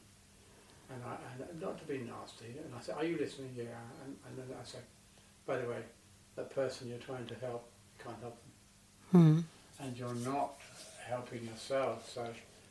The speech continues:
Speaker 1: as soon as you stop this, because you're not, you don't know how to protect yourself, you don't have the mindset to say, 'Stop,'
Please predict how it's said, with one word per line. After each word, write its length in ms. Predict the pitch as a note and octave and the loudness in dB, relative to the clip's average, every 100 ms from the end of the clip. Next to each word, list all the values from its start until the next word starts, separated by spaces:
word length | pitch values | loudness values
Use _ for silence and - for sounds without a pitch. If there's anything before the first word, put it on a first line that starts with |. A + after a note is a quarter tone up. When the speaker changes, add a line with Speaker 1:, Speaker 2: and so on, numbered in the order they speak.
| - - | -18 -6
Speaker 1:
as 120 | A#2+ | -4
soon 300 | - D3 D#3+ | 0 4 4
as 120 | C#3+ B2 | 2 -4
you 100 | A2 | -6
stop 480 | - - D3+ - - | -6 2 2 2 -6
this, 180 | A2 - | -10 -10
because 300 | B2 B2+ A#2 | -8 -6 -4
you're 100 | A#2+ | -4
not, 180 | A#2 C#3+ | -6 -6
you 100 | C#3 B2+ | -8 -4
don't 260 | C#3+ D#3 - | 2 2 2
know 80 | G#2 G#2+ | -8 -8
how 80 | G#2+ | -10
to 80 | - A2+ | -14 -16
protect 380 | - - - - | -12 -12 -10 -12
yourself, 320 | - - - - - - - - - - | -12 -12 -12 -14 -20 -20 -20 -20 -20 -6
you 120 | C3+ | -2
don't 280 | C#3 D3+ D3+ | 2 4 2
have 200 | C#3 - | 0 -2
the 60 | A#2+ | -4
mindset 680 | A2+ A#2 A2+ A2 B2+ - | -2 -2 -4 -6 -8 -8
to 60 | - | -12
say, 180 | - A#2+ A2+ - | -8 -8 -8 -16
'Stop,' 440 | - - - | -8 -4 -4